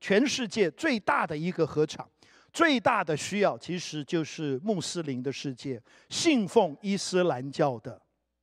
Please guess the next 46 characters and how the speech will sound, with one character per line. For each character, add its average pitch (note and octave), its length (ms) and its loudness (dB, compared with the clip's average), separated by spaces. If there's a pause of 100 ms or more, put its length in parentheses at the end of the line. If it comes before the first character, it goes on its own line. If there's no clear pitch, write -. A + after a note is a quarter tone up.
(380)
世 D3+ 200 -6
界。 A2+ 220 -14 (580)
全 A#3+ 240 4
世 D4+ 220 -2
界 A3 260 4
一 G#3 120 -4
共 A#3 280 6
有 D#3 240 4 (200)
十 - 360 0
九 F3+ 320 4
亿 A3 200 -2
的 C#3 280 0 (260)
穆 G#3+ 200 2
斯 E3 240 -2
林， D3+ 120 -6 (640)
而 A#3+ 340 6 (360)
这 D4 160 4
个 A3+ 220 6
意 D#4+ 200 2
味 G#3+ 240 4
着 C#3+ 280 -4 (180)
二 C4+ 220 6
十 F#3 200 -4
一 G3+ 140 0
世 F#3 260 -4
纪， D#3 280 -6 (560)
若 D#4 200 6
是 C#4 260 -2
有 A3 140 6
任 D4 300 4
何 G3 160 0
的 G#3+ 100 4
教 B3 380 6
会 F#3+ 280 2 (300)
认 D#4+ 300 4
真 C4+ 240 4
的 A#3+ 120 6
来 F3 220 2
面 C4+ 360 2
对 G#3 180 4
大 C#4 340 2
使 F3+ 380 -4
命 G3+ 240 0
的 D#3+ 140 0
托 G#3 240 2
付， G3 260 -4